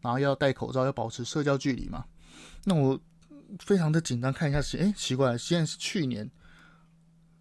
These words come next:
结果果不其然，其实啊，他邀约他参加这场聚会的人啊，参会的人是一所大学的教授，他的名字叫做刘洪生。他强调啊，是单纯的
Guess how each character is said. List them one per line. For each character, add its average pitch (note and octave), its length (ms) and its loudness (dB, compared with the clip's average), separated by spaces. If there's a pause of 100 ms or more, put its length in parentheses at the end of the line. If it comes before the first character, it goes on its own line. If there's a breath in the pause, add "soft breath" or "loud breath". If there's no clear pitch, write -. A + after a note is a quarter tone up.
(120)
结 C#3+ 160 4
果 C3 160 2
果 B2+ 220 2
不 C3 120 0
其 B2+ 220 0
然， A2 180 0 (560 loud breath)
其 F#3 200 -2
实 C3+ 160 -2
啊， C3 120 6
他 E3+ 220 0
邀 F3+ 240 4
约 F#3 320 2
他 - 140 -4
参 E3+ 220 0
加 E3+ 140 4
这 F3+ 140 2
场 B2 320 -4
聚 E3+ 180 0
会 D3+ 200 4
的 A#2 80 -2
人 G2+ 200 -6
啊， - 140 -8
参 E3+ 220 0
会 E3 160 2
的 - 80 -6
人 G2+ 140 -8 (260 loud breath)
是 E3+ 240 0
一 G3 180 0
所 B2+ 220 -4
大 C#3 180 0
学 - 140 -10
的 A#2+ 100 -6
教 B2 220 -2
授， C3 260 -6 (400 soft breath)
他 F#3 80 0
的 F3 80 4
名 C#3 180 4
字 C#3 120 0
叫 C3 120 2
做 B2 280 4
刘 A#2+ 460 -2
洪 A#2 420 -6
生。 B2+ 280 -2 (460 loud breath)
他 B3 100 6
强 D#3 220 2
调 E3 160 8
啊， C3 220 8
是 D3+ 240 2
单 F#3 240 2
纯 C3+ 180 -2
的 C3 180 -4